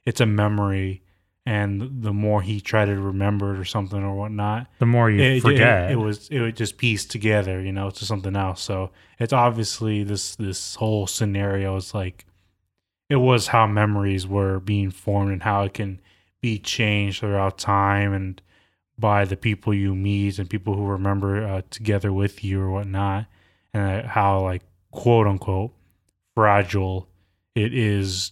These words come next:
Speaker 1: you know, just to remember it. And, oh, like he, he even said, uh, uh, Leonard, uh,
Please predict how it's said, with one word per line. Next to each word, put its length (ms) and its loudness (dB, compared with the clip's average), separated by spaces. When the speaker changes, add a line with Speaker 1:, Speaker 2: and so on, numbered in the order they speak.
Speaker 1:
you 120 -2
know, 240 -4
just 420 -8
to 160 2
remember 420 2
it. 120 0
And, 120 -6
oh, 380 0
like 160 0
he, 240 4
he 140 -2
even 180 -4
said, 260 -4
uh, 320 -2
uh, 240 -4
Leonard, 480 -2
uh, 220 -6